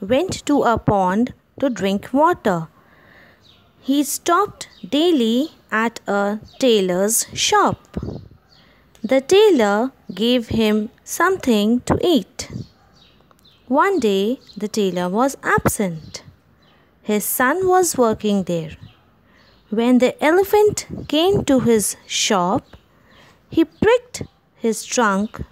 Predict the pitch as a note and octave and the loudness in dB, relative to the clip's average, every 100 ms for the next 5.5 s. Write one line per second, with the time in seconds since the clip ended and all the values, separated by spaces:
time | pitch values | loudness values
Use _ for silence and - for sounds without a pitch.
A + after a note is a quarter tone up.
0 | F#3 F#3+ - A#3+ D4 A#4 F#4+ F#3 F3+ - | -6 -4 0 2 4 4 4 0 -2 -12
1 | _ _ _ _ _ _ _ _ _ _ | _ _ _ _ _ _ _ _ _ _
2 | _ _ _ _ _ _ _ _ _ _ | _ _ _ _ _ _ _ _ _ _
3 | _ _ C#4+ - - G#4+ A4 - F4+ D4+ | _ _ -4 -2 0 4 4 4 0 0
4 | A3 G#3+ G#3 - - F3 F#3+ E4 G#4 G4 | -2 -2 -2 -4 -8 -4 0 2 2 2
5 | E4 A3 G#3+ F3 | 0 -2 -2 -4